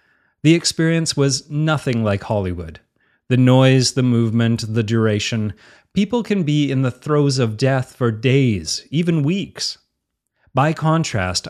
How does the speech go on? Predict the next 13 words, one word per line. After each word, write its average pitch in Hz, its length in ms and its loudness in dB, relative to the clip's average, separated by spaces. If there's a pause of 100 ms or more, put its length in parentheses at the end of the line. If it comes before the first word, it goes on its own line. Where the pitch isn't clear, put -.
I've 139 260 0
seen 156 380 0
elderly 147 480 0
family 113 500 0
and 120 280 -2
even 123 320 2
younger 175 280 2
people 120 380 -2
whose 135 220 2
vitality 135 680 -2
was 113 200 0
cut - 260 -6
short 160 440 0